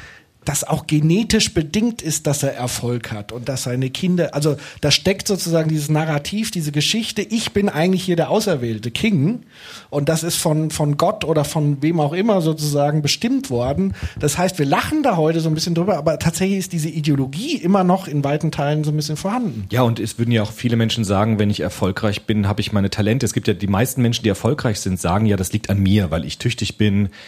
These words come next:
Speaker 2: weil ich talentiert bin, weil ich bestimmte Fähigkeiten habe. Die wenigsten Leute sagen ja, ich habe Glück gehabt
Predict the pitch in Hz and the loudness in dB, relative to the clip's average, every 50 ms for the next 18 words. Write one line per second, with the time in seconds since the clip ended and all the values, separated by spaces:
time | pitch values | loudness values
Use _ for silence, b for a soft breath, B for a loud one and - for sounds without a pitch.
0 | B B B - 82 80 80 - - 90 85 82 87 - - 123 127 127 - 113 | B B B -6 -6 -4 -6 -6 -6 -4 -4 -4 -2 0 0 0 0 0 0 0
1 | 107 101 101 98 95 95 92 B B B B B _ 87 82 80 - - 98 92 | 2 2 2 2 0 0 -2 B B B B B _ -4 -4 -4 -4 -6 -6 -6
2 | - - - 120 120 123 110 - - 117 107 107 - 110 104 104 101 98 - - | -6 -2 0 0 0 0 0 -2 0 0 0 0 0 -2 0 0 0 -2 -2 -4
3 | - 104 85 95 110 120 131 - - - 123 110 107 107 107 113 101 92 95 90 | -4 -2 0 2 2 2 2 0 0 0 2 4 4 4 2 0 -2 -2 -2 0
4 | 95 104 104 101 98 90 87 87 - - - - 104 107 - 101 73 - - - | 0 2 2 2 2 2 0 -2 -4 -6 -6 -4 -4 -2 -2 -2 -2 -4 -8 -14
5 | - - - | -18 -20 -20